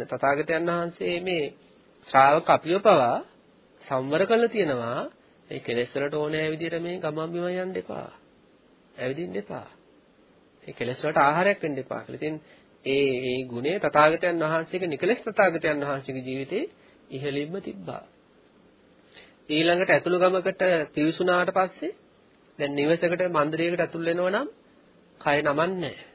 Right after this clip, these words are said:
කය අනවශ්‍ය විදිහට ඔසවන්නෙත් නැහැ. දැන් ඇතුල් වෙනකොට යම් දා-, දාරයකින් හරි යම් කිසි උළුවස්සකින් හරි ඊළඟට අසුන අල්ලගෙන තථාගතයන් වහන්සේ වාඩි වෙන්නේ නැහැ.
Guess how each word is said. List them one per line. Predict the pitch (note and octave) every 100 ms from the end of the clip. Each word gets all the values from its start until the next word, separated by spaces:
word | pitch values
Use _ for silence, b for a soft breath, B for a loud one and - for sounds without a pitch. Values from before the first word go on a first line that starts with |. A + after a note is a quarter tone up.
| _ _ _ _ _ _ _ _ -
කය | C#3+ D3+
අනවශ්‍ය | C#3+ D3 D3+
විදිහට | D#3+ E3+ D#3+
ඔසවන්නෙත් | D#3+ G3 F#3 D3+ -
නැහැ. | C3 B2
දැන් | A#2
ඇතුල් | A#2+ D3
වෙනකොට | D3+ D#3 D#3
යම් | D3+ D3+
දා-, | C3 C3
දාරයකින් | B2+ C3 C#3 D3 C#3+ D#3+
හරි | D#3 D3+
යම් | C#3+
කිසි | C#3+ D3
උළුවස්සකින් | C3+ C#3 D3 F3 F3 F3
හරි | G3+ D4 _ _ B B B B B B _ -
ඊළඟට | C#3+ D3+ E3+ F3+
අසුන | C#3 F#3+ F3
අල්ලගෙන | C#3+ D#3 F3+ G3+
තථාගතයන් | G#3+ G3 F#3+ F#3 F#3+ F#3+ F#3+
වහන්සේ | F3+ E3+ E3
වාඩි | D3+ B2+
වෙන්නේ | A#2+ G#2+ G2+
නැහැ. | - -